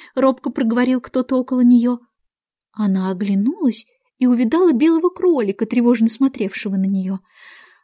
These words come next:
«Да, чудный», ответила Алиса. «А где же герцогиня?» «Тс, тс», прошептал кролик и, поднявшись на цыпочки, шепнул Алисе на ухо. «Она приговорена к смерти».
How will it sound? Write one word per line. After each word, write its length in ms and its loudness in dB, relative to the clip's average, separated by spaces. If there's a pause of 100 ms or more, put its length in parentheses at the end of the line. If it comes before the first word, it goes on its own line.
(100)
«Да, 280 2
чудный», 640 0 (160)
ответила 500 -4
Алиса. 420 -4 (300)
«А 100 -4
где 220 2
же 100 -2
герцогиня?» 760 0 (460)
«Тс, 380 -2
тс», 380 -4 (320)
прошептал 500 -6
кролик 500 -6 (300)
и, 80 -10
поднявшись 640 -6
на 120 -6
цыпочки, 580 -10 (120)
шепнул 440 -2
Алисе 360 -4
на 220 -2
ухо. 300 -18 (540)
«Она 240 2
приговорена 520 -6
к 80 -16
смерти». 640 -12